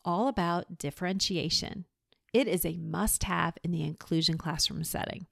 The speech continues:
There's such a wide range of abilities and individual needs. Now, special educators, this is where we shine. We have so much background knowledge and experience, and we can really help our co-teacher. We can share ideas that work best for students who receive services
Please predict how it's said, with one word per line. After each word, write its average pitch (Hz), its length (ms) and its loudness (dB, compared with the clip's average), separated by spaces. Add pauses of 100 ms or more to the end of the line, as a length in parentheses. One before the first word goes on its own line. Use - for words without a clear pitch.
(200)
There's 202 140 4
such - 160 0
a 180 60 0
wide 208 420 4
range 277 220 2
of 285 100 -2
abilities 196 600 0
and 160 120 -6
individual 165 720 -2
needs. - 460 -4 (340)
Now, 202 80 4
special 247 320 8
educators, 226 600 8
this 240 300 8
is 156 220 -2
where 220 460 6
we 196 460 2
shine. 185 760 4 (340)
We 277 140 2
have 285 140 4
so - 280 4
much 254 200 2 (240)
background 220 440 4
knowledge 214 480 2
and 202 140 2
experience, - 720 -2
and 208 200 -2
we 262 100 0
can 240 380 -4
really 240 340 2
help 220 400 2 (100)
our 196 120 2
co-teacher. - 800 2 (320)
We 240 100 6
can 226 120 2
share 190 280 4
ideas 247 600 4
that - 120 2
work - 280 -6
best 214 340 4
for - 120 -4
students 160 420 -2
who 160 60 -6
receive - 380 -6
services 330 720 2